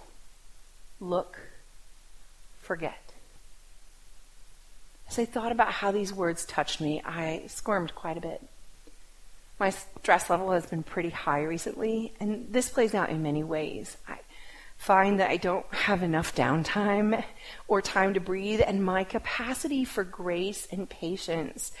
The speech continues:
is a casualty of this. It's really low.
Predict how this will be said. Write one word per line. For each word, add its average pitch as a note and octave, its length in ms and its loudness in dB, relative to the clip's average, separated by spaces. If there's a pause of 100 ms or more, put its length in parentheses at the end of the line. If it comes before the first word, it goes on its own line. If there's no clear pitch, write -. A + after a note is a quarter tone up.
(500)
is F#3+ 160 -4
a F3+ 60 -4
casualty F3+ 680 -4
of F#3 120 -4
this. - 420 -6
It's - 180 -10
really A3 380 -2
low. F#3 500 -2